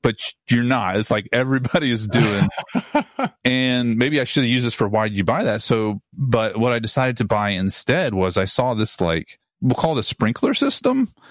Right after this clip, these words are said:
Speaker 1: but really what it is, is a glorified hose with holes in it.
Speaker 2: Mm-hmm.
Speaker 1: And you strap it to the top of your netting that usually encompasses your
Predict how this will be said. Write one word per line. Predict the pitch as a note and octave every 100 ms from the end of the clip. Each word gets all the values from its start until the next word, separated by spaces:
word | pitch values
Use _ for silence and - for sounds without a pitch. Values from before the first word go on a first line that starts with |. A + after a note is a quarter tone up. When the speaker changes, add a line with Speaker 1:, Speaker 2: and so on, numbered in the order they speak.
| - _ _ _
Speaker 1:
but | C3+ A#2+
really | C3 F3+ D#3+
what | C3+
it | C#3
is, | A#2+
is | G#2+ G#2
a | F#2
glorified | G2+ A#2 C#3+ C#3+ - B2 G#2+ F#2
hose | G#2 G#2+ A#2+ C3+ C#3 C#3+ - - _ _ -
with | A2 G#2+
holes | - - C3 A#2 F2+
in | D2+ C#2
it. | - - _ C#3
Speaker 2:
Mm-hmm. | A#2 A2+ A#2+ C3
Speaker 1:
And | D#3 - A#2 A2+
you | A2
strap | - - E3 G#3+
it | F#3
to | - D3+ C3 B2+ A#2+ A2+
the | G#2+
top | - D3+ C#3
of | A#2
your | A2+ G#2+ G#2 G2+ _ _ G#2
netting | A2 A#2 B2+ G2+ F2 F2+ G#2+ -
that | G#2+
usually | G#2 G#2+ G#2+ G2
encompasses | F2 - G#2+ G#2 - F2+ E2+
your | F#2+ F2+ E2+